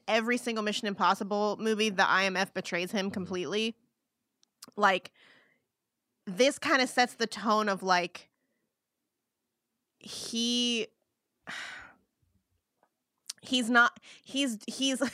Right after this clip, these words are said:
Speaker 1: <laughs> doing this because, like you say, he's the only one who can do it. Not because he wants to, and not because he owes any loyalty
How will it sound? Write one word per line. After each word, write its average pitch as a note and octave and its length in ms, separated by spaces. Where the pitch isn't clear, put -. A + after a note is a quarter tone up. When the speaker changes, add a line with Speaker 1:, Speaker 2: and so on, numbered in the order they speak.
Speaker 1:
<laughs> C4 200
doing D4 340
this B3 200
because, G#3+ 680
like G#3 280
you G#3 80
say, F#3+ 280
he's G3+ 260
the - 200
only G#3+ 240
one F3+ 460
who G#3+ 140
can F#3+ 180
do F3 220
it. A#2+ 180
Not G3+ 260
because B3 240
he A3 100
wants F#3 440
to, F#3 280
and F3+ 160
not F#3+ 200
because G#3 240
he F#3+ 120
owes F#3 280
any F#3+ 240
loyalty E3+ 760